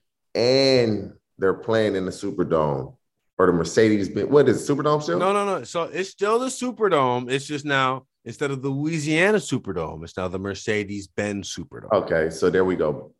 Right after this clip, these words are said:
Speaker 2: So it's
Speaker 1: And
Speaker 2: still
Speaker 1: so
Speaker 2: Superdome, though. It, it's not like, it's not, it's not like you gotta make up a, like, the link for Lincoln Financial Field.
Speaker 1: Hopefully,
Speaker 2: It's
Speaker 1: hopefully
Speaker 2: still the
Speaker 1: the player
Speaker 2: Superdome.
Speaker 1: hopefully the players are getting, uh,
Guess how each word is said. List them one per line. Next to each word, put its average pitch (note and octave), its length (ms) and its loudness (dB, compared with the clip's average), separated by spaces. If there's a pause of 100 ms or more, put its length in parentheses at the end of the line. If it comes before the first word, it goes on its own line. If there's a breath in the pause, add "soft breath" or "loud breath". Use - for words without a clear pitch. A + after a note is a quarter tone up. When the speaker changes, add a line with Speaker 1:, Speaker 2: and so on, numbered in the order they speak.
(140)
Speaker 2:
So D3+ 120 -2
it's D#3+ 140 4
Speaker 1:
And - 20 2
Speaker 2:
still B3+ 180 4
Speaker 1:
so D#4 240 8
Speaker 2:
Superdome, E3+ 360 8
though. A#2 160 2
It, D3 120 0
it's F#3 160 0
not G3 200 -4
like, F3+ 160 -2
it's E3+ 160 -14
not, E3+ 200 -10
it's D#3 140 -10
not E3+ 140 -4
like D3+ 200 -6
you D3+ 80 -2
gotta D3 200 4
make D3+ 240 2
up D3 160 2
a, A2 160 -4 (200 soft breath)
like, C3+ 200 -2
the B2+ 100 2
link C3+ 420 0 (280)
for B2 100 -2
Lincoln C3 360 -2
Financial B2+ 420 -2
Field. - 220 4
Speaker 1:
Hopefully, G#2 220 2
Speaker 2:
It's G#2 80 0
Speaker 1:
hopefully - 240 4
Speaker 2:
still G#3 200 12
the F#3+ 100 10
Speaker 1:
the F#3+ 60 4
player G#3 160 0
Speaker 2:
Superdome. A#2 340 -6 (240)
Speaker 1:
hopefully G2+ 260 2
the F#2+ 80 -2
players F#2+ 400 6
are F2 60 0
getting, F2+ 380 0
uh, D#2+ 800 2